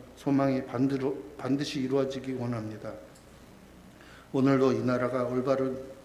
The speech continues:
길로 가기 위해서 힘쓰는 촛불 행동에도 힘을 불어 넣어주시기 바라며, 정의가 강물처럼 흐르기 소망하는 우리 서울제일교회 모든 지체에도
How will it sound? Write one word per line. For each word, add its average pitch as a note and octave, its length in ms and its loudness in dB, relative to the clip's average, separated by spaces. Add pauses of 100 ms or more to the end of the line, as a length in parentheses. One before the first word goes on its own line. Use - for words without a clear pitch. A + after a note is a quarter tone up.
(480)
길로 B2+ 320 4
가기 A#2 320 -2
위해서 B2 280 -2
힘쓰는 C3+ 460 -2
촛불 - 340 -6
행동에도 B2+ 520 -2
힘을 D3 380 0
불어 C#3 320 -2 (320)
넣어주시기 C3 540 0
바라며, A#2 460 -6 (520)
정의가 C3+ 480 4
강물처럼 C3 720 2
흐르기 C3+ 420 -4
소망하는 C3 600 0
우리 C3+ 200 -4
서울제일교회 C#3 760 -2 (140)
모든 C#3 320 0
지체에도 A#2 680 -8